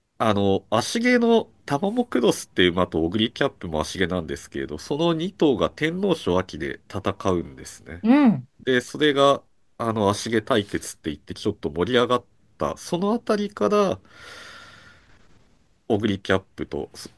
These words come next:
Speaker 1: そのタマモクロスと含めて競馬見出した、より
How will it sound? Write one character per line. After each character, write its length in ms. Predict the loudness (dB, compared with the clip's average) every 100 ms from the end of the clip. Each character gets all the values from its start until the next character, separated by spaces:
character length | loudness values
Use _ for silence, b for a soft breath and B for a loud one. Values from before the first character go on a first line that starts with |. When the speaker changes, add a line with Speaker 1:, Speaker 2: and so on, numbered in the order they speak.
| _
Speaker 1:
そ 160 | -14 -10
の 80 | -8
タ 160 | -4
マ 80 | -4
モ 100 | -4
ク 120 | -2
ロ 100 | -2
ス 140 | -2 -6
と 240 | -10 -10 _ -20
含 260 | -6 -4
め 80 | -4
て 260 | -8 -10 -10 _ _
競 160 | 0 2
馬 140 | 2
見 140 | -2 -4
出 140 | -4
し 140 | -4 -10
た、 160 | -10 _ _ _
よ 220 | -4 0
り 280 | 0 -2 -4